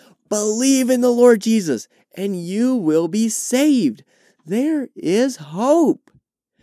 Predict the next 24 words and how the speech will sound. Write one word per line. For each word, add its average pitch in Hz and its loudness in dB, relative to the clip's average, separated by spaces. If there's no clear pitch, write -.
You 214 0
don't 240 0
have 196 -8
to - -8
live 185 -2
on 175 -6
your 160 -4
own. 131 -4
You 233 0
don't 247 2
have 208 -8
to 185 -4
pay 170 -6
for 185 -8
your 202 -4
own 214 -6
sins. 226 -6
Jesus 226 -4
Himself 190 -8
has - -12
given 196 0
you 196 0
the 170 -8
offer 151 -8